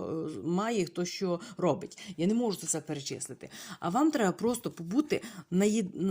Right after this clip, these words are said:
наодинці сам з собою. Бачите, тут, е, мовчання.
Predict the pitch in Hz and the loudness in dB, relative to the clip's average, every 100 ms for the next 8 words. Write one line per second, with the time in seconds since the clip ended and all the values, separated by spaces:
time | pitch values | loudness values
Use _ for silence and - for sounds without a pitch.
0 | 170 185 196 202 196 247 196 160 - 208 | 4 4 4 4 4 4 2 0 2 2
1 | 208 - 196 170 160 165 185 - _ - | 0 -2 -2 0 2 2 -2 -6 _ -8
2 | 170 180 - 208 190 180 - 180 170 - | -4 -2 0 -2 0 -4 -2 -2 -2 -6
3 | - _ _ _ _ _ 175 180 190 190 | -14 _ _ _ _ _ -10 -2 0 2
4 | 190 131 139 - | 0 0 -6 -10